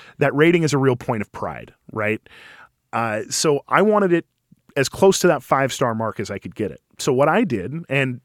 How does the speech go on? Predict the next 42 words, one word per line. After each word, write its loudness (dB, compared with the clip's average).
now, -6
granted, -4
this 0
isn't -2
necessarily 0
for -2
all 2
drivers, -4
and -6
it -8
did -4
cost -2
me -2
a 0
little 0
bit -2
of -2
money, -4
but -2
what 2
I 2
did 0
was 0
I 4
created 0
a -4
candy -4
bag -4
for -8
the -6
back -8
seat. -10
I -4
had 2
a 2
little 0
orange 2
lunchbox -4
cooler, 0
soft -4
pack -4
cooler -6